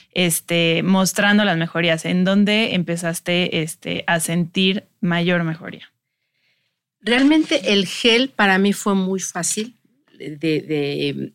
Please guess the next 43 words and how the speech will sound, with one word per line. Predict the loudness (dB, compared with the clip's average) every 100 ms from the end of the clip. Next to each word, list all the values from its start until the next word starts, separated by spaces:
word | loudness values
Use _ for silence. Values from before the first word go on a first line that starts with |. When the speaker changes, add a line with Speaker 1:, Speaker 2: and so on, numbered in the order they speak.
| -4
Speaker 2:
acostumbrarme. | -2 -2 0 0 2 2 2 0 -2
Es | -6
como | -4 -4 -4 -6 -8 _ _ _ _ _ _ _
después | -6 -2 -2
del | 0 0
baño, | 0 2 0 0
la | 0 -2 -4
crema, | -2 -2 0 -2 -4
te, | -10 -12
te, | -8 -6 -6 -10
te | -14
empiezas | -18 -14 -14 -12 -14
a... | -16 -16
a, | -20
este, | -18 -18 -14 -14 _ _ _ _ _
a, | -14 -10 -8 -8 -10 -10
a |
maquillar. | -6 -6 -6 -2 0
Y | 0
es, | -2 -10 -20 -4
para | 0 2
mí | 4
era | 2 0
como | -2
una | 0 -2
crema, | -4 -6 -8 _ _
o |
sea, | 0 2
o |
Speaker 1:
Ujú. | 4
Speaker 2:
es | 2 0
como | -2 0
una | -2
crema | -2 -6 -4
y | -4
hasta | -6 -8 -12
la | -14
fecha | -14 -14 -10
lo, | -10 -12
lo | -18
sigo | -12 -12 -10
haciendo, | -10 -10 -10 -14 -16
¿no? | -18